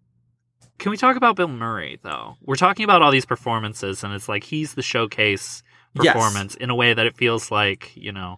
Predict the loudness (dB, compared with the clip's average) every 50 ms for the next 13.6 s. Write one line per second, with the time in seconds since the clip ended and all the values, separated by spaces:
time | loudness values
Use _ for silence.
0 | -18 _ -20 -20 -20 -20 -20 -20 -20 -8 0 4 6 6 8 6 6 4 4 4
1 | 4 6 6 6 6 6 6 6 4 4 4 4 2 2 2 2 2 2 4 4
2 | 4 2 0 0 0 2 2 2 0 -2 -4 -12 -18 -16 -4 0 2 2 2 0
3 | -4 -10 -10 -4 -2 0 2 2 2 2 0 0 -2 0 0 2 0 0 0 -2
4 | -2 -2 -2 -4 -4 -6 -10 -12 -6 -4 -4 0 0 0 0 -2 -4 -2 0 0
5 | 2 4 4 4 2 2 0 -2 -4 -4 -6 -4 0 2 2 2 0 -2 -4 -2
6 | 0 0 0 2 0 -2 0 0 0 2 0 0 -2 -4 -6 -8 -6 -6 -6 -4
7 | -2 2 2 2 2 0 -4 -8 -8 -6 -6 -6 -6 -4 -4 -6 -6 -6 -8 -10
8 | -10 -12 -14 -16 -16 -18 -18 -20 _ _ -20 -20 -20 _ _ _ _ _ _ _
9 | -4 2 4 4 4 2 0 -4 0 0 2 2 2 2 2 2 2 2 0 -2
10 | -4 -4 -4 -4 -4 -2 -2 0 2 2 4 4 6 6 4 4 2 -2 _ -6
11 | -4 0 2 4 6 6 6 6 4 2 0 -2 2 2 2 2 2 -4 -6 -6
12 | -6 -6 -6 -6 -8 -8 -10 -12 -16 -20 _ _ _ _ _ _ _ _ _ -20
13 | -12 -10 -8 -8 -8 -8 -8 -8 -8 -8 -10 -12